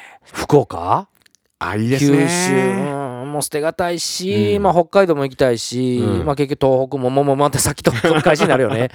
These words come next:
Speaker 2: <laughs>
Speaker 1: 長野も行きたいし、みたいな。
Speaker 2: ちょっと一回行けますか。
Speaker 1: そうっすね。
Speaker 2: 今年は。
Speaker 1: はい。四国もね、行きたいです。
Speaker 2: あ、四国もいいね。
Speaker 1: 四国もいいじゃないですか。
Speaker 2: この前行ってきましたけど、
Speaker 1: はい。
Speaker 2: めっちゃいいよ。
Speaker 1: イベントでね、今回はね、
Speaker 2: うん。
Speaker 1: 行きたいですよね。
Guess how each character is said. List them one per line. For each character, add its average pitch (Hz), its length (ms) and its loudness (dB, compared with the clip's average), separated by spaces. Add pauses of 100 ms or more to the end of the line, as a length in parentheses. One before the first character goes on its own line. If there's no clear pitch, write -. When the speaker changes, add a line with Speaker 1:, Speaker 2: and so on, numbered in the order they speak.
(160)
Speaker 2:
<laughs> - 180 -16
Speaker 1:
長 117 260 0
野 107 100 -4
も 98 60 -6
行 101 40 -4
き 98 80 -18
た 98 100 0
い 90 60 -2
し、 - 180 -6
み 87 80 -6
た 85 160 -6
い 78 60 -8
な。 73 220 -16
Speaker 2:
ち - 80 -2
ょ 262 40 4
っ - 20 -4
と 147 120 -4
一 190 120 -4
回 208 200 2
行 208 40 -4
け 220 60 0
ま 208 120 0
す 185 100 -12
か。 - 280 -6 (280)
Speaker 1:
そ - 260 4
う - 20 2
っ - 40 2
す - 100 -14
ね。 - 80 -6
Speaker 2:
今 117 100 2
年 131 140 0
は。 101 220 -2
Speaker 1:
は 107 260 0
い。 90 40 -6
四 - 100 -2
国 262 220 2
も 92 60 -8
ね、 147 240 -4
行 - 80 -20
き - 40 -18
た 95 80 -4
い 82 40 -6
で - 40 -10
す。 - 100 -8
Speaker 2:
あ、 120 80 -4
四 - 120 -6
国 151 260 -6
も 131 80 -6
い 120 120 -2
い 117 40 -2
ね。 113 80 -2
Speaker 1:
四 107 160 -2
国 98 160 -4
も 98 40 -4
い 98 40 -4
い - 20 -4
じ 98 80 -4
ゃ 90 40 -6
な 87 40 -8
い - 20 -8
で 87 40 -10
す - 80 -12
か。 85 260 -12
Speaker 2:
こ - 80 -8
の 117 60 -2
前 107 140 -2
行 101 40 -8
っ - 20 -12
て 107 100 -6
き 101 80 -6
ま 98 80 -2
し - 60 -10
た 87 80 -8
け 82 60 -6
ど、 76 100 -8
Speaker 1:
は 80 200 -6
い。 78 200 -14
Speaker 2:
め 101 80 -4
っ 98 100 -14
ち - 120 -6
ゃ 107 40 0
い 85 40 -4
い 80 80 -8
よ。 76 120 -8
Speaker 1:
イ 147 80 0
ベ 135 80 2
ン 120 60 -4
ト 120 80 0
で 113 120 -4
ね、 254 240 -4
今 110 260 -4
回 80 120 -6
は 82 80 -10
ね、 160 180 -6
Speaker 2:
う 190 40 -8
ん。 190 100 -12
Speaker 1:
行 101 60 -4
き 101 60 -2
た 95 60 -2
い - 20 -4
で 90 60 -4
す 78 80 -8
よ 113 60 -8
ね。 196 260 -4